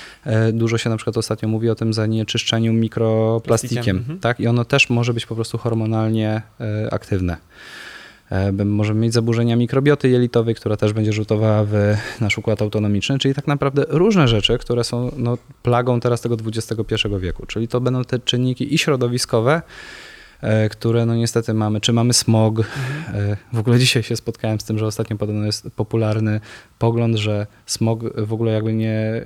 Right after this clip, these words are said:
Speaker 1: nie szkodzi nam na zdrowie, tylko nas
Speaker 2: No,
Speaker 1: hartuje.
Speaker 2: był,
Speaker 1: <laughs>
Speaker 2: znaczy,
Speaker 1: Stra-,
Speaker 2: wiesz,
Speaker 1: straszna, e,
Speaker 2: ogólnie
Speaker 1: straszna głupota.
Speaker 2: to jest na maksa głupie,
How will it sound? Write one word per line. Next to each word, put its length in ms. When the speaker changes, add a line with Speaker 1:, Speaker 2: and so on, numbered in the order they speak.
Speaker 1:
nie 180
szkodzi 280
nam 100
na 100
zdrowie, 260
tylko 180
nas 120
Speaker 2:
No, 60
Speaker 1:
hartuje. 400
Speaker 2:
był, 280
Speaker 1:
<laughs> 500
Speaker 2:
znaczy, 360
Speaker 1:
Stra-, 200
Speaker 2:
wiesz, 120
Speaker 1:
straszna, 560
e, 140
Speaker 2:
ogólnie 460
Speaker 1:
straszna 280
głupota. 360
Speaker 2:
to 200
jest 220
na 60
maksa 280
głupie, 400